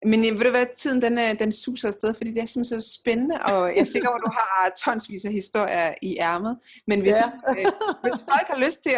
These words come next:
Speaker 1: at høre mere fra dig på en eller anden måde, er det, er det så igennem en hjemmeside, eller, eller hvordan kan, kan folk... Øh
Speaker 2: Ja, altså, jeg er på Facebook som Lalita Sunva,
Speaker 1: Mhm.
Speaker 2: øh, og så, øh, er jeg ved at starte min nye hjemmeside, som hedder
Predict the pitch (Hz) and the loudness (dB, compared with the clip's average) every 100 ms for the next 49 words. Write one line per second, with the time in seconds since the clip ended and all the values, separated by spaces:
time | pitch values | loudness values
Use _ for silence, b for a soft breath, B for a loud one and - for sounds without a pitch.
0 | 208 190 190 208 196 202 254 - - 202 | 4 2 2 0 0 -2 -2 -2 -2 0
1 | 180 196 170 - 349 240 214 202 190 208 | 0 -2 -6 -4 -4 -2 -2 0 0 -2
2 | 226 - 185 180 170 160 156 156 _ _ | -4 -6 -2 0 0 -4 -6 -10 _ _
3 | _ _ _ 190 185 196 170 170 165 160 | _ _ _ -4 -2 -2 -2 -2 -4 -4
4 | 214 285 277 240 226 226 - 190 185 180 | -2 -4 -6 -6 -4 -6 -6 -4 -4 -6
5 | 180 185 190 196 226 294 294 226 208 196 | -10 -12 -12 -10 -10 -10 -12 -12 -12 -14
6 | - 214 240 226 - - 214 208 214 220 | -16 -10 -6 -6 -8 -14 -8 -2 -2 -2
7 | - 202 208 233 226 220 220 254 247 294 | -4 -6 -4 -2 2 0 -2 -8 -4 -4
8 | 302 - - 320 - - 202 190 190 190 | -4 -8 -12 -12 -10 -8 -8 -6 -6 -4
9 | 214 220 240 220 - - - - - 220 | -6 -6 -8 -8 -10 -20 -20 -12 -6 -4
10 | 240 247 240 - _ _ _ 190 190 214 | -2 -4 -6 -12 _ _ _ -8 -6 -6
11 | 339 - _ _ _ _ _ - 190 - | -8 -14 _ _ _ _ _ -10 -8 -2
12 | 220 214 - 208 208 202 220 202 214 214 | 0 0 -4 -4 -4 -2 0 0 -2 -4
13 | 214 - 202 208 208 190 190 196 208 226 | -6 -4 -4 -4 -6 -8 -8 -8 -6 -8
14 | 233 233 208 220 208 180 190 170 160 | -6 -10 -10 -12 -12 -10 -6 -6 -6